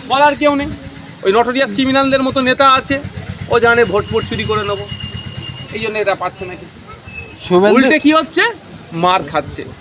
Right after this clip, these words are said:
Speaker 1: বৈধ কাগজপত্র থাকার পরেও দুর্গাপুরে থানা থেকে দু কিলোমিটার দূরে দু ঘন্টা ধরে তাণ্ডব চালিয়েছে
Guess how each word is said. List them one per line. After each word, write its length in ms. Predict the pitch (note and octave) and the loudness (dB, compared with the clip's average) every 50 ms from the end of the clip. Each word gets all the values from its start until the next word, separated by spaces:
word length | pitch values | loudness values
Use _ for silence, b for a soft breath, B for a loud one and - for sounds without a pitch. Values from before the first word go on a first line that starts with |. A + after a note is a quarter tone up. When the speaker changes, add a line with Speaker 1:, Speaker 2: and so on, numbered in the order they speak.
| - - - D3+ C#3 D3 | -18 -18 -16 -12 -2 0
Speaker 1:
বৈধ 220 | F#3 G#3+ A3+ B3 | 2 2 2 2
কাগজপত্র 560 | A#3+ - A3 G#3+ A3 - - A3 A3+ - G#3 A3+ - - | 2 2 0 0 0 -2 -4 -6 -8 -4 -4 -4 -4 -2
থাকার 280 | - D#3 C#3+ E3 F3+ F3 | -2 -2 0 0 0 0
পরেও 280 | - - D3+ E3 G#3 B3 D4 - - - - - - - - | 0 0 2 2 2 0 0 -4 -10 -16 -18 -14 -14 -10 -6
দুর্গাপুরে 480 | D#3+ E3+ E3 F#3 F#3+ F#3 F#3 G3 A3 C4 - - - - - - - - | -4 -2 2 2 2 2 2 0 -2 -2 -4 -8 -14 -16 -16 -16 -14 -6
থানা 200 | - G#3 B3 C#4 | -2 0 0 0
থেকে 180 | C4+ C#4+ C#4 C#4+ | 2 2 2 2
দু 120 | G#3 G3 A3+ | 0 0 -4
কিলোমিটার 560 | - B3 A3+ A#3 A3+ A3 G#3 A3 G3+ F#3 D#3+ | -4 2 2 4 4 4 2 2 2 2 0
দূরে 200 | D#3 E3+ G3 B3+ C#4 C#4+ - - - - - - C#3+ | 0 0 2 2 2 0 -4 -12 -16 -16 -16 -6 -4
দু 60 | B3+ C4+ | -2 2
ঘন্টা 280 | C#4+ D#4+ E4+ D#4 E4 D#4+ | 2 2 2 4 4 4
ধরে 160 | C4+ D4 D#4 D4 | 4 6 4 4
তাণ্ডব 400 | - G#3+ G#3 G#3 G3+ A#3 A#3+ - - | 4 2 0 0 0 -2 -4 -4 -4
চালিয়েছে 360 | A3+ A3 A3+ A3+ G#3+ - | -4 -4 -4 -6 -6 -6